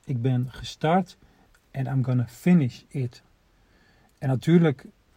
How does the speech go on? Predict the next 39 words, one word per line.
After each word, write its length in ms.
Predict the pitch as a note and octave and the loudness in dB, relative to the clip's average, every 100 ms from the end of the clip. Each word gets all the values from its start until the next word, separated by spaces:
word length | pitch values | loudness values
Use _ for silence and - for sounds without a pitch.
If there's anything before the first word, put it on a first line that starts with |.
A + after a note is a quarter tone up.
| - - - - | -20 -20 -20 -16
weet 220 | - A#2+ | -8 -6
je, 180 | D3 D3 | -4 -4
hoop 300 | C3+ C3 D#3 | 0 0 0
ik 160 | C#3 A2+ | -2 -2
dat 140 | B2+ | -4
iedereen 500 | B2+ C#3+ C3 B2+ B2+ | -2 -2 0 0 -2
gewoon 540 | A#2+ - B2+ B2+ B2 B2 _ _ _ _ | -4 -6 -2 0 -2 -4 _ _ _ _
die 140 | C#3+ | -4
deze 260 | B2+ B2 - | -2 -2 -4
podcast 440 | - B2+ C3+ A#2 | -8 -6 -6 -6
luistert, 480 | C3 B2+ A#2+ B2+ - _ _ _ _ | -4 -4 -4 -10 -14 _ _ _ _
zegt 320 | - C3 - | -8 -8 -6
van, 120 | C3 | -6
"Ja, 340 | B2 C3+ A#2+ - _ _ | -2 -2 -4 -8 _ _
ik, 220 | C#3 - | -12 -10
ik 280 | - C#3 A2+ | -8 -6 -4
ben 200 | C3 A#2+ | -2 -4
gestart 440 | - - C#3 C3 | -8 -6 -4 -2
en 120 | C3+ | -2
I'm 100 | B2 | -4
finish 360 | A#2 D#3 D#3+ - | -4 -2 -4 -4
it." 160 | B2 | -6
Maar 100 | C#3 | -4
we 60 | C#3 | -2
zijn 180 | C#3+ D3 | -2 0
allemaal 300 | D#3+ F#3+ F3+ | 4 4 4
mens 420 | C#3 C3+ C#3 - | 2 0 -2 -8
en 140 | - | -4
we 80 | B2 | -4
twijfelen 520 | A#2+ - D3 E3 E3 | -4 -2 -2 0 -2
allemaal 640 | D3 C#3+ C3 B2+ A#2+ B2 - | -2 -2 -2 -2 -2 -4 -6
en 160 | C#3 | -6
er 60 | B2 | -4
zijn 200 | B2 A#2+ | -4 -6
genoeg 420 | - A#2+ D3 D#3 | -4 0 0 0
redenen 340 | F3 D#3 D3+ | 0 0 0
om 100 | C#3+ | -4
te 100 | C3 | -6
stoppen. 460 | - - A#2+ B2+ A#2+ | -10 -8 -6 -4 -8